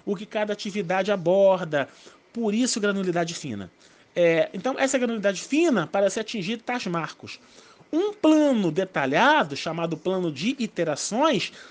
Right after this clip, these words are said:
somente planeja a iteração a ser feita em seguida.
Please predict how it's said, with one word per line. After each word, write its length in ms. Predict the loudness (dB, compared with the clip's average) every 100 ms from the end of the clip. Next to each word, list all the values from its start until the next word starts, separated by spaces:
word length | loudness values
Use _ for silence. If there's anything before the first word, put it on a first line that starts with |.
| -20
somente 600 | -10 -4 -2 0 0 0 -2
planeja 640 | -2 0 0 0 0 0
a 40 |
iteração 640 | 0 2 2 0 -2 -2
a 60 | -2
ser 160 | -2 -4
feita 260 | -4 -4
em 40 | -2
seguida. 540 | -2 2 2 2 -4